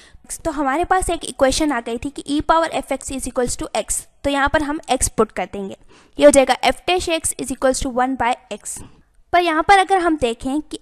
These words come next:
x क्या है, x है ln x, क्योंकि हम डेरिवेटिव फाइंड करना चाहते हैं ln x का। तो यहाँ पर आ जाएगा derivative of ln x is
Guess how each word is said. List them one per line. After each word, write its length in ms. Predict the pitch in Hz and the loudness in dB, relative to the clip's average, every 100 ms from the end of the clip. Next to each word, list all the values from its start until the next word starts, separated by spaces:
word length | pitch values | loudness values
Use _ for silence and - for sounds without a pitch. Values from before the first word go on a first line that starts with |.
| 277 | -4
x 240 | 285 - | 2 0
क्या 160 | - 208 | 0 -6
है, 160 | 208 214 - - - - - - | -8 -14 -12 -12 -14 -18 -12 -6
x 280 | 262 - | -4 -2
है 160 | 339 - | -2 2
ln 360 | 269 269 285 262 | 2 4 0 -4
x, 200 | - - | -8 -12
क्योंकि 280 | - 285 320 | -10 -6 -6
हम 280 | 294 320 320 | -4 -6 -4
डेरिवेटिव 480 | 254 302 285 302 330 | -4 -4 -4 -6 -6
फाइंड 260 | - 262 254 | -6 -6 -6
करना 240 | 262 254 | -6 -4
चाहते 280 | 247 233 262 | -4 -6 -8
हैं 160 | 311 - - | -10 -6 -2
ln 300 | 277 269 240 | -2 -2 -4
x 200 | 214 - | -8 -12
का। 140 | - 180 | -10 -12
तो 640 | - _ - - - - | -14 _ -20 -20 -20 -8
यहाँ 120 | 247 | -6
पर 120 | 240 302 | -2 0
आ 100 | 254 | 0
जाएगा 340 | 247 233 247 294 247 _ | -2 -2 -4 -4 -10 _
derivative 600 | 233 233 269 302 311 330 | -6 -4 -2 -2 -2 -4
of 180 | 285 269 - | -4 -4 -8
ln 280 | 233 233 294 | -6 -4 -2
x 240 | 320 - - | -2 -4 -4
is 120 | 254 | -6